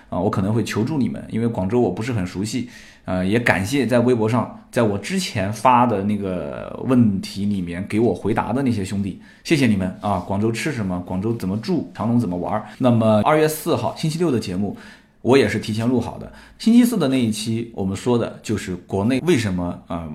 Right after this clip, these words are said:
出不了那种又便宜，我说的便宜是真的便宜，就是五万块钱上下啊，五万块钱以内，这种车子又开不坏，保养维修又便宜又省油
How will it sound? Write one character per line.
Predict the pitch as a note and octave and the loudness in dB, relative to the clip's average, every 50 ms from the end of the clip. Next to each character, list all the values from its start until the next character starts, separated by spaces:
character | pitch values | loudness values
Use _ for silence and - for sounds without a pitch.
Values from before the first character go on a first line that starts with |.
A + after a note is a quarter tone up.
| - - - | -12 -14 -14
出 | - - - - - | -14 -6 -2 -2 0
不 | D3 D3+ | 2 2
了 | A#2+ F#2+ F2 G2+ | 0 0 0 -2
那 | A2+ A2+ | -2 -2
种 | G#2+ G#2 E2+ - - - | -2 -4 -6 -8 -8 -4
又 | C#3+ C#3+ C3 | 0 0 0
便 | A#2 - - - - F#2+ F2 G2 A#2 | 0 -2 -8 -8 -6 -4 -2 0 2
宜， | B2 A#2+ A#2 - | 0 0 0 -2
我 | G2+ G2 F#2+ F#2+ | -2 0 0 0
说 | - - G3 A3 | 2 4 4 4
的 | F#3+ A#2+ | 4 4
便 | - - - F#2 F2+ A2+ | -2 -4 -6 -4 -2 -2
宜 | A#2 G#2+ | -2 -2
是 | A2+ A#2 | -4 -8
真 | A2+ - G3+ G#3+ | -4 0 0 2
的 | G#3 D#3 | 2 0
便 | - A2 G#2 F#2+ | -2 -4 -8 -6
宜， | F2+ F2+ - | -8 -8 -8
就 | A#2+ D#3 | -6 -4
是 | D3+ C3+ | -2 -2
五 | A#2+ A2 G#2+ | -2 -2 2
万 | G#2+ D3 F#3 G3 | 4 4 4 6
块 | G3 F3+ | 4 2
钱 | C#3+ C3 B2+ C3+ | 2 2 0 0
上 | C#3+ C3 B2 | 0 2 2
下 | B2 B2 B2 - - - - - - - - _ | 0 0 -2 -8 -16 -20 -20 -20 -20 -20 -14 _
啊， | - G#2 G#2 | 0 0 2
五 | G#2+ G#2+ | 4 6
万 | B2+ G#3 A#3 A#3+ | 8 8 8 8
块 | A#3+ A3 | 8 6
钱 | G3+ G#3 G3+ | 6 4 4
以 | D3+ B2 | 4 4
内， | D3 F#3 - - - - - - - _ _ _ _ _ _ _ _ _ _ _ | 4 2 0 -2 -6 -16 -20 -20 -20 _ _ _ _ _ _ _ _ _ _ _
这 | - F#3+ F3+ | 6 6 6
种 | C#3 B2 A#2 F#2 D#2+ - - - - _ _ _ _ - - | 6 6 2 -2 -2 -6 -14 -20 -20 _ _ _ _ -20 -12
车 | - - - - D#3+ D#3+ | -8 -6 0 0 0 0
子 | C#3+ B2 B2 | 2 2 0
又 | B2+ C#3 C3+ B2+ A2+ | 2 4 4 2 2
开 | - - C#3+ | 0 0 -2
不 | C#3+ B2+ A#2+ B2 C#3 | -2 0 0 -2 -2
坏， | C3 - - D3 C#3 A#2 F#2 C2 - - - - - | -2 -2 -4 -2 0 0 0 -2 -6 -12 -12 -6 0
保 | F#2+ G#2 C3+ | 0 2 2
养 | B2+ G#2 F#2+ | 2 2 0
维 | F#2+ G#2 A2+ | 0 -2 -2
修 | A#2+ B2 B2 B2 | -2 -2 -2 -2
又 | B2+ B2+ A2+ | -2 -2 -2
便 | G2 - - - G2+ F2+ F2+ A2 | -2 -4 -6 -6 -4 -4 -2 0
宜 | C3 C3+ B2 A2 | 0 2 2 2
又 | B2 C#3 C3 | 2 2 0
省 | A#2+ - - - F#2 F2 F2 | 0 -2 -4 -4 -4 -4 -4
油 | F2+ F#2 F2+ F2+ F#2+ A2+ C#3 - | -4 -4 -2 0 2 2 0 0